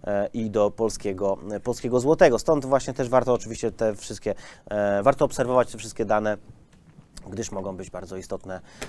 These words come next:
e, bo mogą mieć bardzo istotny wpływ. E, funt do polskiego złotego, przechodząc, e, dalej.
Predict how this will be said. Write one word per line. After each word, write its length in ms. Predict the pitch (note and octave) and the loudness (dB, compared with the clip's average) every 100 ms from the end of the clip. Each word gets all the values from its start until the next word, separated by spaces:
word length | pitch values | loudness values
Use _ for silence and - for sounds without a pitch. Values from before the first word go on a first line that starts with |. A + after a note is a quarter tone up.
| - | -12
e, 340 | - G#2+ G#2+ G#2+ | -2 2 4 4
bo 180 | A2+ B2+ | 2 2
mogą 160 | C3+ | 2
mieć 140 | C#3 A#2+ | 2 2
bardzo 220 | C3 B2+ | 0 0
istotny 360 | A#2+ G#2+ G#2+ | -2 -6 -6
wpływ. 340 | G#2 - B2+ - | -2 2 2 2
E, 320 | G#2+ A2 A2+ | 2 2 2
funt 420 | - G3 G#3 - - | 0 4 4 2 -2
do 300 | B2 C#3 C#3 | 6 8 8
polskiego 480 | C#3+ C3+ D3+ B2+ | 4 0 0 0
złotego, 360 | A#2+ C3 B2+ A2 | 2 2 0 0
przechodząc, 580 | - G#2 G#2+ G#2+ - - | -2 -4 -4 -4 -10 -6
e, 140 | G#2+ | -2
dalej. 380 | G#2+ B2+ C3+ B2 | 6 6 8 4